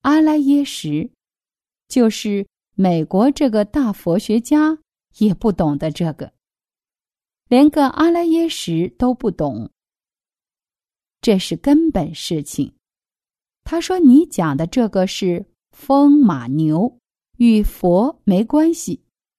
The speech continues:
第八十成了风马牛，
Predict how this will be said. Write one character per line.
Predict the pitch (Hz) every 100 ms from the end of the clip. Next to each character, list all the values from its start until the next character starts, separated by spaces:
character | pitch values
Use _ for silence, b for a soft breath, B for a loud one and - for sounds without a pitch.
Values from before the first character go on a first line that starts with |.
| _ -
第 | 226
八 | 214 240 254
十 | - 175 170 - _
成 | - 175 180
了 | 180
风 | - 320 302
马 | 254 135
牛， | 131 156 147 220